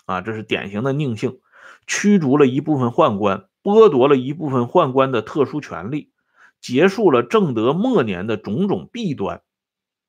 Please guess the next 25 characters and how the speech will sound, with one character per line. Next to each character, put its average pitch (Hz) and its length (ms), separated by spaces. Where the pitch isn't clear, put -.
啊， 95 240
宣 160 260
布 160 160
与 104 160
大 131 200
家 123 200
呢 110 280
啊 98 360
更 180 280
始 - 260
为 101 220
新。 139 340
这 240 200
是 104 460
杨 110 260
廷 127 180
和 104 180
最 151 200
大 147 180
的 101 80
功 95 220
绩。 - 240
可 135 180
是 196 160
呢， 147 220